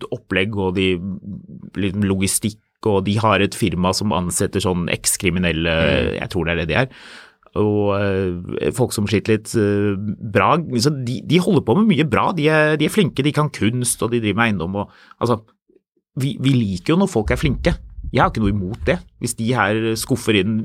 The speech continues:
Speaker 1: milliarder av kroner på å selge folkevogner og Audier og Skoda og så videre, så tenker jeg det er helt fint. Men det er klart,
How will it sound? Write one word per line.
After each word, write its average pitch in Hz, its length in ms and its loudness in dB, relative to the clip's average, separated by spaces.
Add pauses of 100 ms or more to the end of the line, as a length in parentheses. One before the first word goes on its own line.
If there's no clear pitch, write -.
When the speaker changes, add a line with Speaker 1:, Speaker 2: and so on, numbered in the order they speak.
Speaker 1:
milliarder 104 720 2
av 113 80 2
kroner 110 340 2
på 110 240 -4
å 113 60 -2
selge 98 400 0
folkevogner 104 500 -2
og 104 80 2 (120)
Audier 92 180 -2
og 98 100 -8 (880)
Skoda 107 540 4
og 101 80 0
så 127 160 0
videre, 151 160 -2
så 196 240 -4 (480)
tenker 156 140 2
jeg 143 80 4
det 135 100 6
er 135 80 4
helt 127 120 2
fint. - 240 2
Men 139 100 4
det 107 100 4
er 110 60 0
klart, - 160 -2